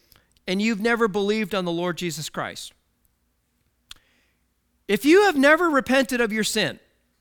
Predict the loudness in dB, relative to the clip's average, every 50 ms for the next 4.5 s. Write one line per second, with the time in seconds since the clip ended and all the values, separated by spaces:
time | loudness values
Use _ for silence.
0 | _ _ _ _ _ _ _ _ _ _ -6 -4 0 2 2 0 0 0 0 0
1 | 0 0 -2 0 0 2 2 2 2 2 0 0 -4 -6 -2 0 0 0 0 -2
2 | -4 -6 -12 _ -6 -2 -2 -2 0 -2 -2 -2 -2 -4 -4 -6 -8 -4 -2 0
3 | 0 0 -2 -4 -8 -10 -10 -10 -8 -6 -6 -4 -4 -4 -6 -6 -8 -6 -4 -2
4 | -2 -2 -2 -4 -6 -8 -8 -10 -12